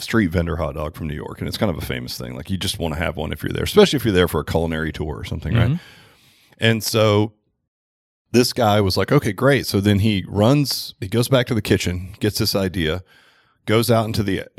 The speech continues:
Speaker 1: to the street, buys some hot dogs, brings them back in. Now, mind you, this is a Michelin-rated restaurant, and then convinces the chef to serve it.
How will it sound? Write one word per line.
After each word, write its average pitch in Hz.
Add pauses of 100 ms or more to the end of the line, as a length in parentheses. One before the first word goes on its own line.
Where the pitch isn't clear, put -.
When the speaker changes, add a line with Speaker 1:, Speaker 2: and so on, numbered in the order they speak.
Speaker 1:
to 101
the 87
street, 104
buys 101
some -
hot 110
dogs, 85
brings 107
them 104
back 90
in. 87
Now, 90
mind 120
you, 90
this 92
is 90
a 85
Michelin-rated 85
restaurant, 82 (380)
and 110
then 110
convinces 113
the 98
chef 110
to -
serve 98
it. -